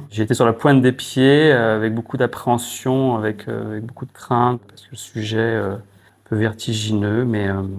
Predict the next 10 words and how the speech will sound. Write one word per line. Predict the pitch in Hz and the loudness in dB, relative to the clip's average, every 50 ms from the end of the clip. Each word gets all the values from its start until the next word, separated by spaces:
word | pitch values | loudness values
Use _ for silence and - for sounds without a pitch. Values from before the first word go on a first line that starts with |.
| 101 104 110 110 - _ _ _ _ _ _ - | -12 -14 -14 -18 -20 _ _ _ _ _ _ -12
mais | 110 101 | -10 -10
je | - | -6
sentais | - 113 107 101 - 117 110 | -4 -4 -4 0 0 -2 -2
que, | 110 - - 113 104 104 101 101 101 101 101 98 | -2 -4 -4 -4 -2 -2 -2 -4 -4 -4 -6 -6
voilà, | 104 98 98 101 | -6 -6 -6 -6
je | - | -6
pouvais | - - 113 | -8 -10 -4
pas | - 117 | -2 -2
y | 117 117 | 0 0
échapper. | 110 - - 113 - - - 107 113 | -2 -4 -6 -8 -6 -6 -6 -6 -8